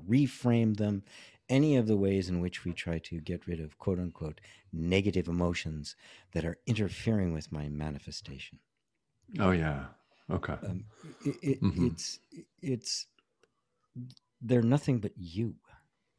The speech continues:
Speaker 1: And a rejection of your emotions, first off, characterizing them as negative is, is, is right from the
Speaker 2: Yeah.
Speaker 1: get-go,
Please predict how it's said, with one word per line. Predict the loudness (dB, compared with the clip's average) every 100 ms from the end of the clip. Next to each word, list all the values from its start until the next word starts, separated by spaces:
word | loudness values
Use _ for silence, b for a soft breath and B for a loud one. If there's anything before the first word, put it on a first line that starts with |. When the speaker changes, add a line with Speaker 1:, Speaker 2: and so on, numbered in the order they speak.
| _
Speaker 1:
And | 2 2 0 -4
a | -2
rejection | -2 0 4 4 2 -2 0
of | 0
your | 0
emotions, | 2 0 -2 -6 -10
first | -4 -2
off, | -2 -6
characterizing | 0 4 6 4 0 0 0 -2 -4 -6
them | -6 -6
as | -8
negative | -8 -10 -12 -16 -18 -18 _ b b b b 0
is, | 2 2 -4 B B B
is, | -2 -2 -4 B B B 0
is | 0 0
right | 0 6 6 6
from | 2 4
the | 4
Speaker 2:
Yeah. | 4
Speaker 1:
get-go, | 4 4 0 -2 -2 -6